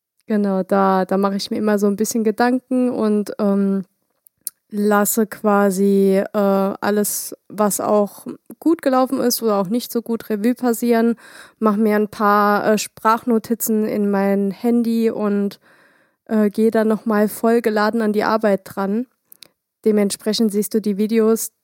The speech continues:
des, äh, seltsamen Hundes meistens morgens, beziehungsweise wenn ich sie abends hochlade, dann sind sie trotzdem von morgens. Und ja,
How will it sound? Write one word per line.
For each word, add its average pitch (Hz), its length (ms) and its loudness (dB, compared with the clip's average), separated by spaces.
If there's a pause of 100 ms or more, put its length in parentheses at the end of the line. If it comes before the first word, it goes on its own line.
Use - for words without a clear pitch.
(140)
des, - 640 -4
äh, 202 240 0
seltsamen 202 480 0
Hundes 226 300 0
meistens 196 440 -2
morgens, 202 800 -2 (100)
beziehungsweise 214 720 -2
wenn 208 160 2
ich 208 100 -2
sie 226 160 -2
abends 220 300 0
hochlade, 220 380 0
dann 208 140 2
sind 202 180 -6
sie 214 120 -2
trotzdem 240 380 0
von 247 220 -2
morgens. 247 480 -2 (880)
Und 233 460 2 (420)
ja, 277 300 0